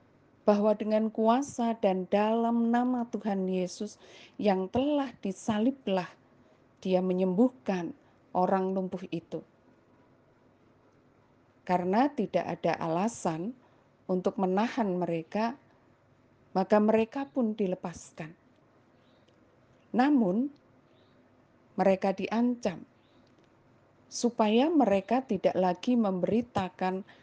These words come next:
nama Yesus kepada siapapun. Tetapi mereka memilih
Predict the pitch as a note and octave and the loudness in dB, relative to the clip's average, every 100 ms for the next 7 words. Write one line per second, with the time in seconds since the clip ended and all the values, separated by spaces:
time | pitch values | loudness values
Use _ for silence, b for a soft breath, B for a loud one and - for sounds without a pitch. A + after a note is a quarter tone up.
0 | B F#3+ G3 G#3+ A3 A3 C4 C#4+ - A3 | B -2 0 4 4 6 4 2 -2 -6
1 | - - - F3+ F3+ F3+ F3+ - F#3 F3 | -8 -10 -6 0 0 0 -4 -4 -4 -2
2 | G#3 G#3 F#3+ F#3+ _ _ _ _ _ _ | -6 -6 -10 -12 _ _ _ _ _ _
3 | _ _ _ _ _ _ _ _ _ _ | _ _ _ _ _ _ _ _ _ _
4 | _ _ _ _ - F3 F3+ E3 - A3 | _ _ _ _ -4 0 0 -2 0 2
5 | B3+ C#4 - _ _ _ _ _ _ _ | 2 0 -10 _ _ _ _ _ _ _
6 | - F#3+ F#3 F#3+ F#3+ G3 G#3 D#4 C4 - | 2 4 4 2 2 2 4 4 2 -4